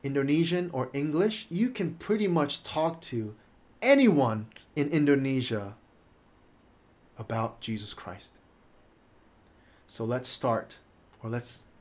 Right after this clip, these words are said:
passionately continue having spiritual conversations with others, here in our workplaces, here in our neighborhoods, here with our family and friends who have yet to believe in Jesus Christ,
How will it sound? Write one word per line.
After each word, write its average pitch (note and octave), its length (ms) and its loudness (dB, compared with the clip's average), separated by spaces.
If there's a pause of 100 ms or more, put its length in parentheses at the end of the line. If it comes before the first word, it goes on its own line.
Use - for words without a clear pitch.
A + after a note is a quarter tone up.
(220)
passionately B2+ 640 -6
continue A2 540 -8 (720)
having D#3 340 2
spiritual C#3+ 500 -2 (100)
conversations A#2 960 -6 (240)
with A#2 340 -4
others, G#2+ 480 -10 (560)
here C3+ 520 2
in B2+ 100 -6
our A#2+ 140 -2
workplaces, A#2 600 -6
here D#3+ 520 4 (120)
in B2 140 -4
our A#2 100 -2
neighborhoods, A#2+ 600 -4 (120)
here F3+ 540 6 (180)
with C3+ 160 0
our B2 100 0
family C3 540 -2 (160)
and B2 140 -4
friends A#2+ 460 -4 (160)
who C#3+ 100 0
have A#2+ 160 0
yet B2+ 260 0
to B2+ 100 -8
believe A#2 520 -4
in G#2+ 140 -10
Jesus G#2+ 320 -10
Christ, G#2 460 -16